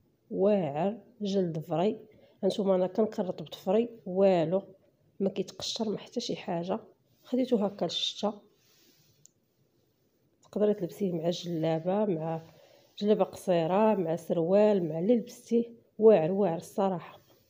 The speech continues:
واعر. هذا خديته بسبعين درهم.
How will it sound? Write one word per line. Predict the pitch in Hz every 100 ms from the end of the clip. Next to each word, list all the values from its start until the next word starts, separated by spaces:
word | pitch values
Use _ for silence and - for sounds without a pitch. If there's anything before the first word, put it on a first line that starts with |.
| _ _ _ -
واعر. | 220 185 165 196 - _ -
هذا | 196 202 202
خديته | - 196 202
بسبعين | - 170 170 233
درهم. | 214 175 180 214